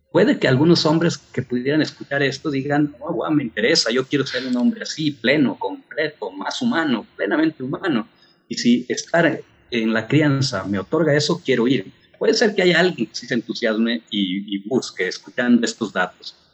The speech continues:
pero es, eh, es más probable que si alguien se mete a cuidar, eh, de sus hijos y se vive en conciencia lo que le ocurre al estar con ellos, ver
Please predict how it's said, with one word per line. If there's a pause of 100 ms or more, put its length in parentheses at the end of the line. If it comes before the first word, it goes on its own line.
(300)
pero (840)
es,
eh,
es
más
probable (400)
que
si
alguien (260)
se
mete
a
cuidar, (240)
eh,
de
sus
hijos (600)
y
se
vive
en
conciencia
lo
que
le
ocurre
al
estar
con
ellos, (800)
ver